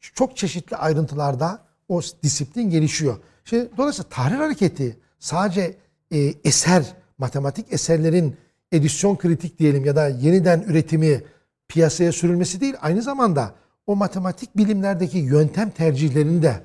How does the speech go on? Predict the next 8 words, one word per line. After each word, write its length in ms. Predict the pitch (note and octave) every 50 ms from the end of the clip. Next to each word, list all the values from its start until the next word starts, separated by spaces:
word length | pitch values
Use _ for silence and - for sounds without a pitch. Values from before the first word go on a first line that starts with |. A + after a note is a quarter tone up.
| -
sizin 220 | - - - D#3 C#3
yapmanız 440 | C3 G#2+ _ - B2+ B2 G#2 G2
lazım. 300 | A#2 G#2+ G2 F2+ - _ _ _ _ _ _ _ _ _ _ _ _ _ _ _ _ _ _ _ _ _ _ _ _ _
Şimdi 320 | _ - F#3 F3+ F3 F#3 - _ _ _ _ _ _ -
mesela 240 | G#3+ G#3 - C#4+ C4
İsfizari 680 | G#3 - - A#3+ F#3+ G3 G3 F#3+ F#3 F#3 B3 B3+ A#3 - _ _ _ _ -
ne 60 | A#3
yapıyor? 420 | C4 B3+ A3 - - D3+ E3 G3